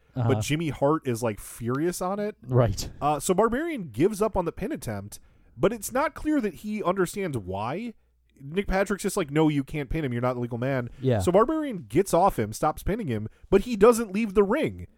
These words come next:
Speaker 2: He just keeps
Speaker 1: <laughs> Right.
Speaker 2: wrestling.
Speaker 1: Right.
Speaker 2: Uh, and that's gonna be
Speaker 1: <laughs>
Speaker 2: important because by the end of this match, he's still not the legal man, and it figures into the ending,
Speaker 1: <laughs>
Speaker 2: but no one gives a shit. It's not like the plan. It's not like this is how the faces of fear get their rematch. Just
Speaker 1: Right.
Speaker 2: no one cares.
Speaker 1: Yes.
Speaker 2: Nobody cares.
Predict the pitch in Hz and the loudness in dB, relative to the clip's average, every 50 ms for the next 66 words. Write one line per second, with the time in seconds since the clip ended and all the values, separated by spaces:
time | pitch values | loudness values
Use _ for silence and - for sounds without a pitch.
0 | _ _ _ _ _ _ _ - - - 190 208 190 247 262 202 - - 247 262 | _ _ _ _ _ _ _ -14 -6 -4 -2 0 2 2 0 0 -2 -4 -4 -6
1 | - - 180 208 269 320 262 - 143 113 101 92 87 87 90 - 127 - - 135 | -4 -2 0 0 2 0 0 -2 -2 -4 -4 -4 -6 -10 -8 -8 -8 -8 -8 -10
2 | 123 123 - - 139 117 - - 151 165 175 175 175 175 - - 170 165 175 240 | -10 -10 -10 -10 -12 -10 -4 0 2 4 6 6 6 4 4 2 0 2 2 2
3 | 262 - - 254 233 220 226 220 202 226 240 277 247 196 165 170 160 180 170 156 | 2 0 0 -2 -2 0 0 -2 -2 0 0 0 -2 -2 -4 -2 0 0 0 2
4 | 139 143 165 170 151 147 196 285 302 175 131 - - 117 107 110 117 - - - | 2 2 2 2 0 -2 -2 -2 -2 -2 -4 -4 -4 -6 -4 -4 -6 -6 -8 -10
5 | 123 156 190 190 - - 240 302 277 165 123 113 - 117 113 107 104 107 104 101 | -8 -6 -6 -4 0 2 2 4 4 2 0 0 -2 -4 -6 -6 -6 -6 -8 -6
6 | 101 107 113 131 170 165 165 185 185 - - - - 180 196 190 175 190 208 220 | -6 -4 -4 -2 -2 0 0 0 -2 -2 -4 -6 -4 -2 0 0 0 0 -2 -4
7 | 202 214 214 214 190 - - 131 120 110 120 127 - - - - - - - - | -2 0 2 2 4 4 4 2 2 2 -2 -6 -10 -10 -12 -12 -14 -12 -12 -6
8 | 160 139 175 196 202 160 156 180 220 233 226 214 190 160 127 180 226 202 165 127 | 0 2 2 2 4 8 12 12 12 12 10 8 4 2 0 0 0 2 0 -2
9 | 117 - - - 101 98 101 - - - _ _ - 160 156 175 214 233 240 220 | -2 -2 -4 -6 -6 -6 -8 -10 -14 -18 _ _ -4 -4 0 2 4 4 4 2
10 | 185 160 151 - - - - 127 139 147 156 147 123 117 117 113 113 110 - 139 | 2 0 0 0 -2 -8 -6 -2 -2 0 0 2 0 0 0 -2 -4 -4 -4 -2
11 | 139 143 139 131 120 113 - - - _ _ _ _ - 127 123 - 139 135 127 | 0 2 2 4 2 2 0 -6 -20 _ _ _ _ -2 -2 0 4 4 4 4
12 | 123 117 - 127 127 120 127 117 - 135 127 120 107 104 101 117 127 - 127 120 | 4 2 2 0 0 0 0 -2 -2 -2 -2 -2 -2 -2 -4 -4 -2 -2 -2 0
13 | 113 107 98 101 117 147 151 117 90 82 82 87 - - 131 131 127 123 117 95 | 0 -2 -2 -6 -6 -6 -6 -6 -8 -8 -10 -12 -12 -8 -4 0 0 2 0 0
14 | 87 - 151 147 170 180 165 156 151 156 147 135 131 123 117 139 131 120 107 90 | -2 -4 0 4 6 6 6 6 4 2 0 -2 -4 -6 -2 0 2 2 2 0
15 | 80 78 143 147 170 160 120 110 - - - - 139 147 156 160 156 147 135 139 | -2 -4 0 2 2 2 2 2 0 0 0 0 2 8 10 10 10 10 8 6
16 | 131 127 123 - - 139 113 101 85 78 76 156 - - | 4 4 2 0 -2 -2 -2 -2 -4 -6 -12 -16 -16 -16